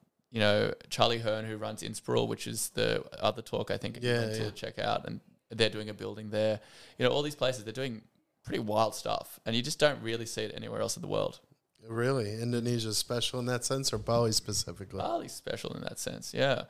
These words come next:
Speaker 1: I mean, people are now kind of iterating and evolving and doing their own ver-, versions of it. Uh, and, I mean, bamboo, basically, it grows across the equator of the world.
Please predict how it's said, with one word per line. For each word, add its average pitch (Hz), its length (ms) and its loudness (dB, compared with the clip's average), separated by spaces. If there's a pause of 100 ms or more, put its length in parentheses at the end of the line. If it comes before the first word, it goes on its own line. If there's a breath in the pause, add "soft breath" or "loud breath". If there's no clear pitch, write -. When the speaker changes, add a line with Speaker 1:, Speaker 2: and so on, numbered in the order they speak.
(260 loud breath)
Speaker 1:
I - 40 -2
mean, 139 260 2 (280 soft breath)
people 131 320 2
are 117 60 0
now 113 280 -2
kind 113 200 -4
of 107 160 -8
iterating 110 800 -2
and 110 340 -12 (200)
evolving 107 540 2
and 107 100 -4
doing 113 200 0
their 110 160 0
own 107 140 0
ver-, 104 260 -4
versions 110 480 2
of 107 200 -6
it. - 200 -4 (540 soft breath)
Uh, 104 400 4
and, 107 280 -2 (220 soft breath)
I 117 60 2
mean, 110 260 -2
bamboo, 131 480 0 (360)
basically, 127 420 2
it 117 100 -6
grows 113 360 2
across - 340 -6
the 104 80 -4
equator - 400 0
of - 100 -4
the - 80 -4
world. - 360 2